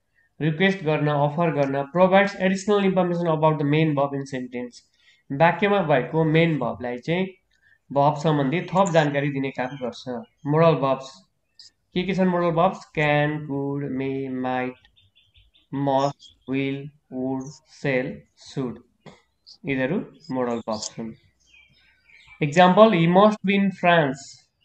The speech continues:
ऊ पक्कै पनि फ्रान्समा छ भनेर हामीले भनियो। अर्को छ example, "We might win the match।" अलिक लामो छ, डिटेलमा हेर्नुपर्छ हामीले,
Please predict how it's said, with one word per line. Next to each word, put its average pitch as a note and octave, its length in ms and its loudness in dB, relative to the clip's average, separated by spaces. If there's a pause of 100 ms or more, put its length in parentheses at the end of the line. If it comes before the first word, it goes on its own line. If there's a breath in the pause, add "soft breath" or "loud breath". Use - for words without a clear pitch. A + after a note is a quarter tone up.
(640)
ऊ F#3+ 200 2
पक्कै F#3+ 240 6
पनि F#3 300 2 (320)
फ्रान्समा D#3+ 440 2
छ D#3 220 -6
भनेर B2+ 320 0
हामीले A#2 360 -6 (320)
भनियो। A2+ 520 -6
अर्को C3+ 220 -4
छ C#3+ 100 -10
example, C#3 420 -4
"We C#3+ 200 0
might D#3 340 2
win D3+ 220 -2
the C#3+ 120 2
match।" C#3+ 400 -4 (3250)
अलिक C#3+ 160 -4
लामो D3+ 360 2
छ, D#3 100 0 (440)
डिटेलमा C#3+ 380 0
हेर्नुपर्छ B2+ 460 -4
हामीले, B2 440 -8